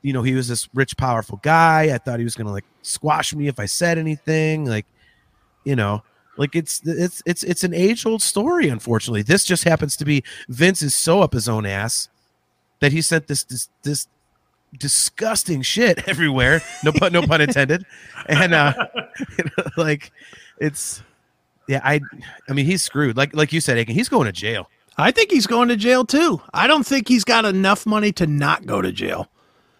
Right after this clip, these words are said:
Speaker 1: Yeah.
Speaker 2: There's way too much proof of it, and there's way, as much as I think Me Too is kinda dead these days, I don't think it's all the way dead to where something like this could be protected somehow.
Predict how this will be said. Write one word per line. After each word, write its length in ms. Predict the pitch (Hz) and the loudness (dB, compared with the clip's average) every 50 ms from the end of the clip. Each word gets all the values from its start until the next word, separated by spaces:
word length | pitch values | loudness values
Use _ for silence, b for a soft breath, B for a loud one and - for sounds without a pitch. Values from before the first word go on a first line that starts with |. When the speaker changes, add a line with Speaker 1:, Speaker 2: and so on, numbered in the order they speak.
| _ - | _ -4
Speaker 1:
Yeah. 180 | 139 127 110 | 0 0 2
Speaker 2:
There's 220 | 107 175 180 151 147 | 4 2 2 2 0
way 760 | 156 156 165 180 196 220 240 254 269 285 302 320 320 302 262 | -2 -2 -2 0 2 4 4 6 6 6 6 8 8 8 6
too 200 | 180 - - 170 | 6 4 2 2
much 300 | 165 156 151 - - - | 2 2 0 0 -2 0
proof 320 | - 233 233 233 208 - | 2 2 4 4 2 0
of 180 | 180 160 165 165 | -2 -2 0 0
it, 180 | 170 170 170 - | 0 -2 -2 -4
and 220 | - 180 170 175 | -4 -4 -2 -2
there's 240 | 170 170 165 156 - | -2 -2 -4 -4 -6
way, 500 | - 156 160 202 208 214 220 226 233 208 b b b b b b b b b b b b b b b b b b | -6 -2 0 0 2 2 2 2 2 0 b b b b b b b b b b b b b b b b b b
as 200 | - 220 202 190 | 0 2 4 4
much 220 | 226 - 269 - 277 | 6 4 4 4 2
as 120 | 254 226 | 0 2
I 120 | 240 233 | 2 2
think 240 | - - 226 202 175 185 | 2 0 -2 -2 2 2
Me 180 | 208 233 226 190 | 4 4 2 2
Too 280 | - - 233 247 240 | 2 2 2 4 4
is 120 | 208 160 - | 2 2 0
kinda 340 | - 202 196 214 185 151 | 0 0 0 2 0 0
dead 380 | 127 113 - 156 139 156 180 190 | -4 -2 0 0 0 0 0 0
these 280 | 220 240 233 226 208 - | 0 0 0 0 0 2
days, 420 | 247 254 262 269 269 269 247 - _ _ _ _ _ _ _ _ _ _ _ _ | 4 4 6 6 4 2 0 -2 _ _ _ _ _ _ _ _ _ _ _ _
I 80 | - 226 | 0 2
don't 100 | 262 277 | 2 2
think 140 | 254 285 233 | 2 2 0
it's 140 | 240 180 - | 0 0 2
all 280 | 208 214 240 269 262 240 | 4 6 6 6 6 6
the 100 | 165 127 | 4 4
way 220 | 120 120 113 113 | 2 4 2 2
dead 340 | 107 104 120 - 104 104 110 113 | 2 2 2 2 2 2 2 0
to 80 | 135 | 0
where 220 | 135 135 135 127 - | 2 4 4 2 4
something 380 | - 190 170 160 - 156 147 | 4 2 2 4 2 2 2
like 240 | 143 139 143 123 - | 4 4 2 2 4
this 240 | - 165 170 160 - | 4 6 6 6 4
could 200 | - 151 127 120 | 2 0 0 2
be 140 | 131 135 123 | 0 0 4
protected 640 | - 135 120 - - 143 131 - - - 120 107 | 4 2 2 2 0 -2 -2 -2 -2 -6 -6 -2
somehow. 500 | - - 131 113 110 95 110 - 95 98 | -2 -2 -2 -2 -2 -2 -2 -4 -4 -6